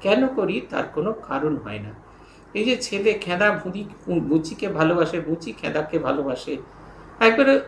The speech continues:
অচেনা দুটো মানুষ একে অপরের সঙ্গে এমন ভালোবাসায় বন্ধনে আবদ্ধ হয়ে পড়ল, বাড়ির ডাক তাদের কাছে তুচ্ছ হয়ে গেল, নিজেরা নিজেদের মতো করে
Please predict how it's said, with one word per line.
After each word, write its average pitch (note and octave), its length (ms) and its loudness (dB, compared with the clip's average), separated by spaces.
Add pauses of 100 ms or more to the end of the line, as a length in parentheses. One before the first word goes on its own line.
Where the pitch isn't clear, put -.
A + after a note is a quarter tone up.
(120)
অচেনা A#3 500 4
দুটো E3+ 300 0
মানুষ A#2+ 400 0
একে - 300 0
অপরের G3+ 380 -2
সঙ্গে G#3 200 -2
এমন F#3 320 2
ভালোবাসায় F#3 580 2
বন্ধনে F#3 600 -2
আবদ্ধ F3 440 0
হয়ে - 200 -4
পড়ল, D#3 260 -2 (800)
বাড়ির E3+ 460 6 (120)
ডাক F#3 260 0 (100)
তাদের E3 260 -8
কাছে F3 260 -10
তুচ্ছ - 440 -14
হয়ে C#3+ 200 0
গেল, B2+ 320 -4
নিজেরা E3+ 380 -2
নিজেদের D3+ 480 -4
মতো A#2+ 240 -8
করে - 280 -4